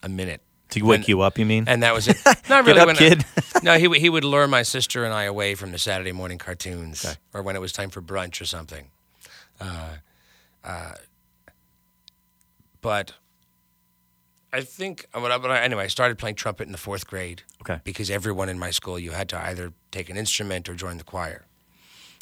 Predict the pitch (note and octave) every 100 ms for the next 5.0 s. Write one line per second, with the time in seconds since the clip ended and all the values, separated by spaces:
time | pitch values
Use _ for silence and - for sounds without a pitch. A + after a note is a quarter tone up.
0 | - F#2+ F#2 F2 A2 C3 C#3 C3 A#2+ -
1 | A#2+ A2 - G#2+ G2+ G2+ G2 F#2 G2 F2+
2 | _ A2+ G#2+ G2+ G2 G2+ F#2 - F2+ D#2+
3 | - _ _ _ _ _ _ - - G2
4 | F#2 G2 G2 G2+ G2 F2+ E2+ E2+ D#2